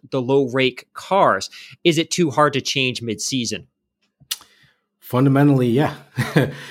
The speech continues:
Speaker 2: is hard. And this gets back to the question of wheelbase that I mentioned before. I don't have the exact numbers in front of me, but the Mercedes wheelbase is substantially larger than the Red Bull wheel-, wheelbase.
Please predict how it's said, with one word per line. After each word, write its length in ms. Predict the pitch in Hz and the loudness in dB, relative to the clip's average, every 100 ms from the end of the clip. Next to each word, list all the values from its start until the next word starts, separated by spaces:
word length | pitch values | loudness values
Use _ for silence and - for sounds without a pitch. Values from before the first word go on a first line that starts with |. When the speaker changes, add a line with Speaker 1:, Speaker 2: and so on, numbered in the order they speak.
| - | -6
Speaker 2:
is 340 | 117 117 127 113 | -2 2 2 2
hard. 320 | 131 123 104 | 4 4 2
And 100 | 110 | 0
this 140 | 120 | 0
gets 220 | - 135 | -2 -4
back 240 | - 117 113 | 0 -2 0
to 100 | 117 | -2
the 100 | 113 | -4
question 320 | - 113 110 | -2 -4 -2
of 100 | 98 | -2
wheelbase 640 | 107 107 95 90 - - - - | 0 0 -2 -8 -10 -14 -16 -12
that 120 | 104 | -8
I 20 | |
mentioned 320 | 101 101 98 | -6 -6 -8
before. 460 | 92 - 95 87 92 _ _ _ | -12 -10 -10 -12 -14 _ _ _
I 100 | - | -4
don't 200 | 117 143 | 2 4
have 260 | 139 127 127 | 4 2 2
the 80 | 120 | 0
exact 340 | 104 120 127 | 0 0 0
numbers 300 | 123 123 123 | 0 2 0
in 80 | 110 | -2
front 200 | 113 123 | 0 2
of 60 | 127 | 2
me, 220 | 123 120 - _ - | 0 -4 -12 _ -8
but 140 | 123 | -2
the 40 | 135 | 2
Mercedes 440 | 127 123 156 139 | 2 4 4 4
wheelbase 520 | 120 131 123 117 113 | 4 4 4 0 0
is 240 | 113 107 101 | -2 -2 -4
substantially 720 | 107 - - 117 113 107 101 | -6 -4 0 2 2 0 -2
larger 540 | 98 95 95 95 95 - 104 | 0 0 -2 -4 -6 -10 -8
than 180 | 98 | -6
the 100 | 95 | -4
Red 260 | 95 98 95 | -4 -6 -6
Bull 220 | 95 92 _ | -10 -14 _
wheel-, 200 | 101 98 101 | -10 -10 -6
wheelbase. 520 | 98 92 92 90 | -6 -6 -8 -10